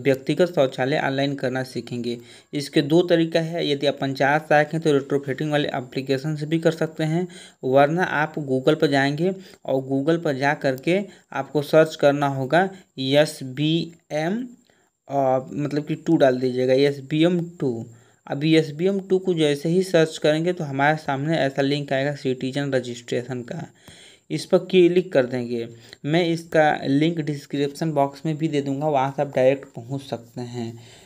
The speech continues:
तो ऐसा खुल करके आ जाएगा। फिर उसके बाद यहाँ पर सबसे पहले अपना मोबाइल नंबर डालना होगा, अपना नहीं, माने जिस भी व्यक्ति का आवेदन कर रहे हैं उनका मोबाइल नंबर डालेंगे। फिर उनका नाम क्या है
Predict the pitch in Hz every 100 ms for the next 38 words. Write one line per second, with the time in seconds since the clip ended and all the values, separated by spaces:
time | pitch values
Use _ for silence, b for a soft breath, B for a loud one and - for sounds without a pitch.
0 | B _ - 165 170 170 165 - _ _
1 | 156 151 170 175 - 180 180 170 170 160
2 | 170 175 175 180 - 147 143 143 - 151
3 | 151 143 135 131 151 156 151 143 - 156
4 | 143 135 147 - B B B - - 147
5 | 143 135 139 151 160 156 147 147 151 147
6 | 147 156 - 147 160 160 156 190 170 143
7 | 139 151 143 143 147 139 139 151 - -
8 | 139 139 143 143 139 151 147 139 135 127
9 | 131 156 156 143 143 143 147 156 160 B
10 | B _ 143 139 139 143 135 147 160 160
11 | 147 139 151 165 165 -